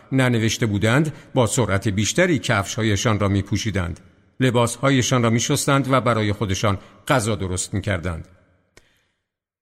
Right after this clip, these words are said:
روانشناس می‌خواست علت این امر را بداند. او کتابچه‌ها را بررسی کرد و متوجه شد که بیشتر صفحات خالی با برنامه‌های خاص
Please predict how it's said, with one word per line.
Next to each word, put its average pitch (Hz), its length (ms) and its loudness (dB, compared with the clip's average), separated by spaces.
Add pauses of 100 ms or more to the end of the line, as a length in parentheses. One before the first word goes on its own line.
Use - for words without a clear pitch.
(120)
روانشناس 165 560 2
می‌خواست 170 440 2
علت 139 320 2
این 139 200 0
امر 113 220 0
را 113 140 2
بداند. 95 420 0 (440)
او 135 160 4
کتابچه‌ها 123 640 2
را 123 120 4
بررسی 123 460 2
کرد 175 280 2
و 156 160 2
متوجه 143 520 2
شد 135 280 0
که 123 120 0
بیشتر 120 420 2
صفحات 135 580 0
خالی 117 400 2 (320)
با 147 120 6
برنامه‌های 110 580 0
خاص 156 520 0